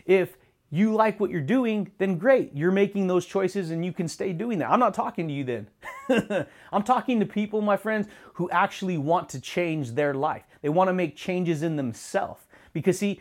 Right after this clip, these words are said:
you cannot change your reality without changing who you are on the inside. <laughs> Yeah, buddy, you can't, my friends. It's impossible. <laughs> You have to understand that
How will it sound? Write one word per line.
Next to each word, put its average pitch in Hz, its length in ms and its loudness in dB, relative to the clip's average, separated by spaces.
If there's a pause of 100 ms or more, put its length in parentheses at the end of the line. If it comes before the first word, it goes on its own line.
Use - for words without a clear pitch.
you 208 140 2
cannot 247 340 2
change 220 320 0
your 180 100 2
reality 170 600 2
without 147 340 -2
changing 151 560 2
who 180 240 -2
you 170 320 -2
are 151 340 8
on 156 180 2
the 170 180 -4
inside. 180 840 0 (400)
<laughs> 226 1000 4 (520)
Yeah, 226 380 12
buddy, 214 580 6
you 180 160 2
can't, 240 300 4
my 202 160 4
friends. 214 500 0
It's 208 160 4
impossible. 202 720 4 (220)
<laughs> - 60 -16 (960)
You 208 120 10
have 247 160 10
to 240 120 4
understand 190 840 4 (220)
that 165 380 10